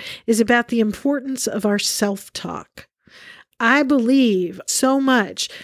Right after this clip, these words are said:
that managing our minds is the key to managing our results.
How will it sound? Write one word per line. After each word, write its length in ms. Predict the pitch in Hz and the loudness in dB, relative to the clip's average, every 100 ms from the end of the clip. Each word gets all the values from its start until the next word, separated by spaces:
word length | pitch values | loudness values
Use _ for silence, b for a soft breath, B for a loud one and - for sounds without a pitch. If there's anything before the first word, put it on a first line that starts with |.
| B | B
that 140 | 208 202 | -6 -2
managing 760 | 208 220 262 269 247 254 240 | 2 2 4 2 2 0 0
our 160 | 233 226 | -2 0
minds 640 | 220 226 214 190 185 185 - | 0 2 2 0 -4 -10 -2
is 160 | 202 196 | -2 0
the 100 | 202 | -4
key 440 | - 247 233 233 | -2 2 2 0
to 160 | - 208 | -2 -2
managing 640 | 190 202 208 202 208 196 | 2 2 2 0 -2 -2
our 140 | 190 190 | -2 0
results. 680 | 185 - 175 143 131 - | -2 0 -4 -4 -10 -12